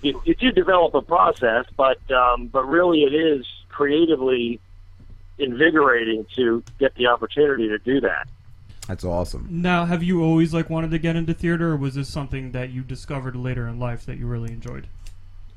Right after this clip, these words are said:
Speaker 1: Well, I, I was kind of blessed, I guess, a little bit because my, um, my dad, he owned a dinner theater, uh, in Cape May, uh, for a long, long time until, like, two thousand eight.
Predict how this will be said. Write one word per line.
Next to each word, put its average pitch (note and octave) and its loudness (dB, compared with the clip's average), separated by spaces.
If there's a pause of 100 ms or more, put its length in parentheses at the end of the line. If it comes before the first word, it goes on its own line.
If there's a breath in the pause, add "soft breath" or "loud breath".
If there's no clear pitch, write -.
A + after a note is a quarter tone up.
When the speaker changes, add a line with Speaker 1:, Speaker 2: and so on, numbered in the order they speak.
(560)
Speaker 1:
Well, D4+ 6 (220)
I, - 0
I C#4 -2
was D4+ -2
kind A3 6
of G#3 0
blessed, E3 4
I D3+ 2
guess, D3+ 2
a C#3 -12
little D3+ 0
bit D3 4
because B2+ 0
my, A#2 0
um, G#2+ -2
my D3 2 (100)
dad, D#3+ 4
he D3 2
owned C3+ 2
a A#2+ 4
dinner C3 2
theater, A2 4
uh, G#2 0
in G#2 -4
Cape A#2+ 0
May, B2+ 2 (100)
uh, G#2 0 (100)
for G#2 4 (400 soft breath)
a A2 -2
long, D3 4
long C3+ 4
time C3+ 2
until, A2 -2
like, G#2 2
two A#2 -2
thousand G#2 0
eight. - 2